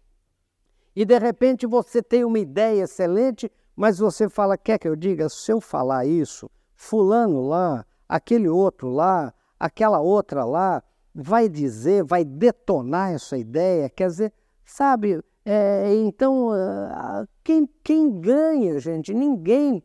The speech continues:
perde, perde, perde, é muita fofoca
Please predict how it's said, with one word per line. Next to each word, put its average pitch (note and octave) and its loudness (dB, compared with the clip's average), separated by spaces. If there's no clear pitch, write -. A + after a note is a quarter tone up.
perde, A#3+ 0
perde, A3 -4
perde, G#3 -4
é G#3+ 0
muita A3 0
fofoca E3+ -4